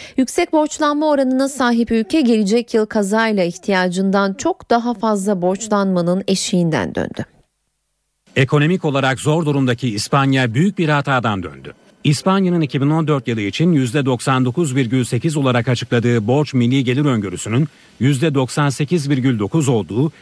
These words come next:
Speaker 2: ve yanlış yazıldığı ortaya çıktı. İki oran arasındaki fark on milyar euroya denk geliyor. İspanya Ekonomi Bakanlığı geçtiğimiz günlerde iki bin on dört yılı için borçlanma oranı tahminini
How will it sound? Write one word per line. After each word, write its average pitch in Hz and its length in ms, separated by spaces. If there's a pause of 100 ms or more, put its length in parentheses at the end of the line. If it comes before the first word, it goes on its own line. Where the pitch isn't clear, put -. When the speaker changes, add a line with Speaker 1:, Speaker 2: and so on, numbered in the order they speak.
(200)
Speaker 2:
ve 135 60
yanlış 123 460
yazıldığı 131 340
ortaya 117 380
çıktı. - 340 (280)
İki 165 220
oran 147 260
arasındaki 113 560
fark 127 280 (280)
on 196 160
milyar 156 380
euroya 123 300
denk 92 180
geliyor. 73 360 (560)
İspanya 180 460
Ekonomi 135 360
Bakanlığı 104 560 (260)
geçtiğimiz 139 520
günlerde 110 460
iki 147 280
bin 147 100
on 160 160
dört 147 200
yılı 131 140
için 131 320
borçlanma 131 460
oranı 123 240
tahminini 123 500